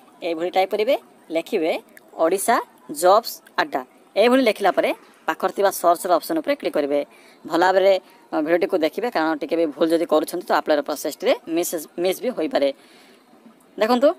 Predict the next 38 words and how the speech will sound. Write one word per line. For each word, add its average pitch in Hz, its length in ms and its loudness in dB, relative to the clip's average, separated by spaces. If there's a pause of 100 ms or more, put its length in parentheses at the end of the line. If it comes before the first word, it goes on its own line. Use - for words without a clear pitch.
(560)
click - 160 0
କଲା 233 140 2
ପରେ 254 160 2
ଆପଣଙ୍କୁ 180 440 0
Google-ର 165 320 0
ପ୍ରଥମ 175 360 -6
ପେଜ୍‌ରେ 170 340 -4
ହିଁ 240 120 -8
site 156 280 -4
ଦେଖିବାକୁ 165 360 -8
ମିଳିବ, 196 200 -6 (400)
ଓଡ଼ିଶା 160 280 -2
jobs 165 340 0
ଆଡ୍ଡାର। 143 300 -2
ଦେଖିପାରୁଥିବେ, 214 460 -6
ଏଥିରେ 180 180 -6
ଏକ 170 80 -4
black 160 260 -2
color 175 300 2 (460)
logo 151 260 2
ବି 180 100 -2
ଅଛି, 185 180 -2
ଆପଣଙ୍କୁ 156 420 -4 (240)
ସହଜରେ 160 440 -4 (280)
ଦେଖା 160 220 -4
ବି 202 100 -8
ଯାଉଥିବ। 143 340 -2 (440)
ତ - 60 -20
simply 247 360 0
ଆପଣମାନେ 262 300 -2 (300)
ଏଇ 202 100 2
ଓଡ଼ିଶା 190 380 0
jobs 175 320 -2
ଆଡ୍ଡାର 147 300 0 (760)
option 220 300 2
ଉପରେ 220 160 0
click 196 220 -2
କରନ୍ତୁ। 214 280 0